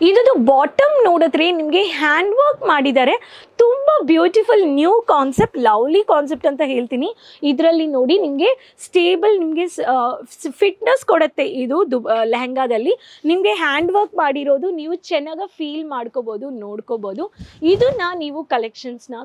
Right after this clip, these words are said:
ಸೆಟ್ ಸೆಟ್ ಆಗಿ ಪರ್ಚೇಸ್ ಮಾಡ್ಕೋಬೋದು. ದುಪಟ್ಟಾದಲ್ಲಿನೂ ನೆಟ್ ಬೇಸ್ಡ್ ಅಲ್ಲಿ ನಿಮ್ಗೆ ಲೇಸ್ ಬಾರ್ಡರ್ ಬಂದಿದೆ.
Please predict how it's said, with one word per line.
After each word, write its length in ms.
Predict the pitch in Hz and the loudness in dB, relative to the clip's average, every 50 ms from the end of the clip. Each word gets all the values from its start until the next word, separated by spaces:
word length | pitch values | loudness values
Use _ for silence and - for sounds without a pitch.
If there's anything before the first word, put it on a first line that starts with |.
| 262 _ | -18 _
ಸೆಟ್ 260 | - 392 403 - - - | -6 -6 -6 -6 -8 -6
ಸೆಟ್ 260 | - 269 226 214 - | -4 -4 -4 -4 -8
ಆಗಿ 220 | 208 196 220 277 | -10 -10 -12 -14
ಪರ್ಚೇಸ್ 560 | 262 - 220 202 190 - - 196 196 190 - | -12 -10 -10 -10 -10 -12 -14 -14 -14 -14 -16
ಮಾಡ್ಕೋಬೋದು. 640 | 220 214 - - - - 202 202 196 202 214 330 403 - _ - - - - - 240 | -16 -16 -16 -16 -14 -14 -12 -12 -12 -8 -8 -8 -8 -10 _ -20 -20 -20 -14 -4 -2
ದುಪಟ್ಟಾದಲ್ಲಿನೂ 1040 | 285 359 339 - 415 466 480 - - - - 494 392 349 320 302 302 294 294 311 320 | -2 -2 0 0 0 0 0 0 0 0 2 2 2 2 2 2 -2 -4 -4 -4 -6
ನೆಟ್ 360 | 302 285 277 277 277 285 254 | -4 -4 -2 -2 -2 -4 -6
ಬೇಸ್ಡ್ 480 | 247 240 247 269 269 277 - - - | -6 -4 -4 -4 -4 -4 -8 -6 -4
ಅಲ್ಲಿ 260 | 277 226 226 233 240 240 | -2 -2 -2 -4 -6 -8
ನಿಮ್ಗೆ 360 | 226 220 214 208 220 254 262 | -8 -8 -10 -8 -6 -6 -6
ಲೇಸ್ 500 | 240 226 220 208 226 240 247 233 - 226 | -4 0 0 0 0 0 -4 -8 -10 -8
ಬಾರ್ಡರ್ 420 | 196 196 190 190 196 202 220 214 | -6 -4 -4 -4 -4 -4 -4 -4
ಬಂದಿದೆ. 460 | 202 202 185 180 180 185 190 233 330 | -6 -8 -8 -8 -8 -6 -4 -4 -4